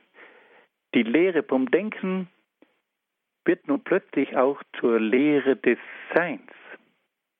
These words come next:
Und damit lassen sich auch die Gesetze des Seins leichter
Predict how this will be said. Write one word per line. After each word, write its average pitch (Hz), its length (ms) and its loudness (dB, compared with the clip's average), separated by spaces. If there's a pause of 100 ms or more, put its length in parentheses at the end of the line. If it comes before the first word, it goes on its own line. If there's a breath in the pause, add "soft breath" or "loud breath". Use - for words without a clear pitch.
(580)
Und 120 240 -2
damit 160 380 -2
lassen 139 480 -2
sich - 260 -2
auch 147 260 2 (1080 loud breath)
die 120 140 2
Gesetze 160 1000 0 (760)
des - 120 2 (260)
Seins 160 440 -2 (840)
leichter 120 680 0